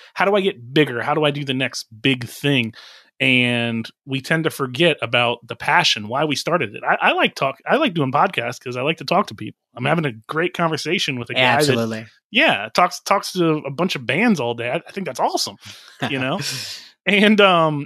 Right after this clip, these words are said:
Speaker 1: yeah, so I, I totally, I totally get that. You know, you have to go back to the beginning a little bit. And I think after the last couple years with the pandemic and all this angry elections and all this garbage, like, I think,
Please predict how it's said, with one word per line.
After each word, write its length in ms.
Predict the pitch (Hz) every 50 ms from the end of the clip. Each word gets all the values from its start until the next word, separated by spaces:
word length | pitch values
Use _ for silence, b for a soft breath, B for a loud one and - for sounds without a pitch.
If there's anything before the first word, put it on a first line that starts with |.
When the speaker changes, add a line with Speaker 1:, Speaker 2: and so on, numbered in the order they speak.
| - _
Speaker 1:
yeah, 260 | 170 160 226 262 240
so 180 | 180 - - 185
I, 180 | 175 180 156 165
I 40 | 170
totally, 360 | - 190 190 196 180 165 170 -
I 80 | 165 170
totally 320 | 156 - 247 262 226 190 160
get 280 | 151 185 196 196 _
that. 200 | 123 113 104 -
You 80 | 135 143
know, 100 | 143 135
you 200 | 139 139 147 143
have 180 | 160 175 185 -
to 60 | 196
go 180 | 165 156 147 135
back 340 | 123 135 143 156 156 - - -
to 100 | - 160
the 100 | 147 139
beginning 460 | 139 131 131 143 156 151 139 131 120
a 40 | 113
little 280 | 113 113 113 113 110
bit. 200 | 110 113 107 107
And 120 | - 135 135
I 40 |
think 220 | 135 - 180 180 175
after 420 | 180 175 156 - 180 156 147 143
the 120 | 131 139 139
last 260 | 151 160 165 151 -
couple 260 | - - 175 - 160
years 460 | 131 117 123 147 165 175 180 175 -
with 100 | - - -
the 40 |
pandemic 840 | - - - 113 107 107 - - 185 196 202 208 208 196 196 185 - -
and 100 | 117 123
all 100 | 131 127
this 220 | 117 107 - - - -
angry 400 | 139 147 160 160 147 156 156 135
elections 720 | 113 110 113 135 - - - - 170 156 151 151 143 135
and 100 | 113 113
all 160 | 135 175 175
this 160 | 170 175 -
garbage, 460 | - 190 180 175 170 180 175 165 B B B B B B B B B B _
like, 260 | 156 143 135 131 - - -
I 140 | 139 143
think, 340 | - - 185 185 180 175 -